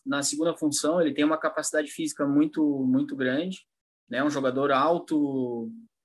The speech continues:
é, com passada larga, né? Com vigor físico, é, muito grande. E o Kevin é um centroavante muito forte,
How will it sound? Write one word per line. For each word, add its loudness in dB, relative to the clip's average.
é, 0
com -4
passada 2
larga, 0
né? -4
Com -4
vigor 2
físico, 0
é, -6
muito 2
grande. 0
E 2
o 4
Kevin 2
é 2
um 0
centroavante 2
muito -2
forte, 0